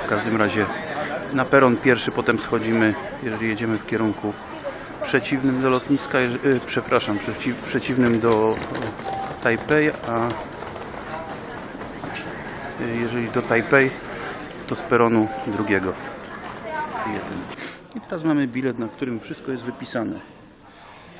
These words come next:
To znaczy data, oczywiście numer pociągu jest bardzo ważny. Patrzymy sobie na tablicę, numer pociągu, godzina odjazdu, godzina przyjazdu, tutaj w przypadku moim do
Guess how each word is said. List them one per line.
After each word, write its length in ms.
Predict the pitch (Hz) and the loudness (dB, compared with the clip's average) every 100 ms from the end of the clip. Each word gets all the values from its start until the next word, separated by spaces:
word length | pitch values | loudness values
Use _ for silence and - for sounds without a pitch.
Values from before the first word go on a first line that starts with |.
| - - - | -20 -14 -10
To 80 | |
znaczy 320 | 139 131 - - 190 - - 175 | -6 -6 -8 -12 -14 -16 -16 -14
data, 360 | 113 - 160 143 | -12 -10 -8 -6
oczywiście 540 | 143 - 131 123 - | -8 -12 -14 -12 -8
numer 280 | 127 160 143 | -4 -2 -2
pociągu 380 | - 120 123 117 | -6 -10 -8 -8
jest 100 | 113 | -8
bardzo 260 | 123 117 117 | -8 -8 -10
ważny. 420 | 107 98 117 135 131 | -10 -10 -10 -10 -12
Patrzymy 320 | 120 - 127 | -16 -12 -14
sobie 240 | 110 117 117 | -12 -10 -8
na 100 | 113 107 - - - - - | -8 -12 -16 -20 -20 -18 -12
tablicę, 580 | 110 113 110 - 110 104 - - 110 | -10 -10 -12 -10 -10 -12 -16 -18 -12
numer 280 | 113 113 | -10 -10
pociągu, 500 | - 107 - 143 135 | -10 -12 -8 -6 -6
godzina 460 | 127 113 117 120 110 | -8 -10 -8 -8 -8
odjazdu, 480 | 101 117 127 120 117 | -10 -8 -8 -10 -10
godzina 320 | 113 113 113 | -10 -8 -10
przyjazdu, 460 | - 110 110 117 107 | -10 -10 -8 -8 -10
tutaj 200 | - 107 | -12 -12
w 20 | |
przypadku 460 | - - 110 - | -12 -10 -10 -10
moim 220 | 117 117 | -8 -6
do 80 | 107 | -8